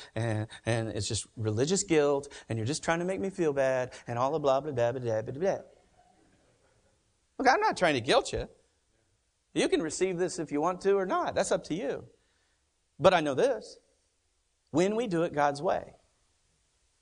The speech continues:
there's certain results. When we don't do it God's way, there are certain results. I mean, and that's just kinda, like, I, I, as a preacher, a lot of times I'm like, "Take it or leave it." Like, I'm good.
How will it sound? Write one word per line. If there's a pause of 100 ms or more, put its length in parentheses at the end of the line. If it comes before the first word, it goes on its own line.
(340)
there's
certain
results. (920)
When
we
don't
do
it
God's
way, (640)
there
are
certain
results. (1040)
I
mean,
and
that's
just
kinda,
like,
I,
I,
as
a
preacher,
a
lot
of
times
I'm
like,
"Take
it
or
leave
it." (520)
Like,
I'm
good.